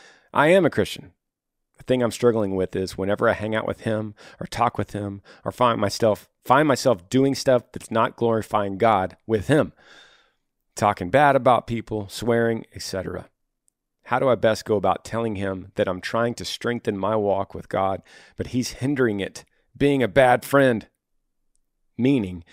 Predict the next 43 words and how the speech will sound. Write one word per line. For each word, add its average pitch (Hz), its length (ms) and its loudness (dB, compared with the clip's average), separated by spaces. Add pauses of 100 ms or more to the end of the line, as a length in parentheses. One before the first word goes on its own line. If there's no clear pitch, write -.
(320)
I'm 123 140 -4
just 120 200 -4
not, 117 180 -2 (160)
I'm 127 320 2 (300)
just - 300 0
not 117 300 0
very 117 220 0
good 113 160 0
to 95 80 -2
hang 117 240 -4
out 107 180 -2
with 98 160 -8
him 95 280 -6 (300)
because 98 520 -2
he 117 100 -2
is 101 140 0
now 110 120 2
the 98 180 -2
opposite 110 420 0
of 90 100 -10
a 98 40 -2
Christian 98 340 -6
pretty 98 160 -4
much. - 300 -8 (1900)
Uh, 101 100 -12
he's 117 220 -2
been 127 120 2
a 110 40 0
longtime 113 400 0
friend. 92 400 -4 (240)
It's - 180 -10
just - 280 -8 (120)
really 107 220 -2
hard. 90 340 -10 (340)
What 113 140 0
are 104 40 -4
your 95 80 -4
thoughts? - 340 -12 (400)
Harrison, 127 520 2
buddy, 120 220 4
thanks 113 280 -2
for - 120 -8
emailing. 113 540 -2